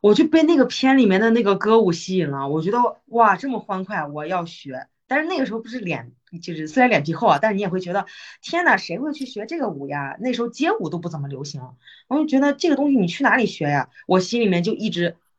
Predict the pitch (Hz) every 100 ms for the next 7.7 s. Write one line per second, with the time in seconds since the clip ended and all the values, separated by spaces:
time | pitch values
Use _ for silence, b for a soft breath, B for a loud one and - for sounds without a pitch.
0 | _ - - - 170 190 185 151 156 151
1 | 117 156 143 - 165 160 165 185 - _
2 | _ _ - 175 170 160 170 165 143 120
3 | 92 - _ - 202 190 156 165 175 160
4 | 151 170 180 151 151 180 170 143 151 170
5 | 165 160 156 160 - 196 190 185 185 147
6 | 147 156 156 b - 160 180 190 - 165
7 | 143 160 151 170 156 139